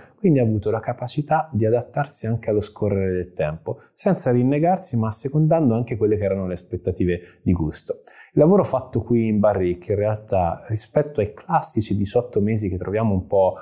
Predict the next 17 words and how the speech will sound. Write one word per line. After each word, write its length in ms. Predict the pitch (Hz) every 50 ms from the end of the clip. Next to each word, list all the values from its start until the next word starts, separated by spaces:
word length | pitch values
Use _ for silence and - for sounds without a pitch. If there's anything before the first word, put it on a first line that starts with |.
| - - _
un 140 | - 110 101
po' 140 | - - 131
ovunque 640 | 120 113 110 107 95 90 90 90 - - 92 90 90
nel, 520 | 90 92 92 92 90 90 90 87 87 87 87 87
lo 100 | 90 92
stile 520 | 87 - - - - 131 127 131 113 95
Super 320 | - - 85 - - - -
Tuscan 600 | - - 160 175 165 - - - 170 165 165 165 165 - - _
è 140 | - 220 190
leggermente 580 | 175 156 135 - 147 139 131 131 123 110 98
inferiore, 540 | 101 98 87 - - 90 87 78 78 78 - _
quindi 220 | - - 135 120
parliamo 320 | 110 123 120 117 120 117 117
di 100 | 113 110
quattordici, 600 | 104 120 113 - - 127 110 107 107 104 - 98
sedici 480 | - - 98 92 92 90 - - 85
mesi. 340 | 82 78 - - - - _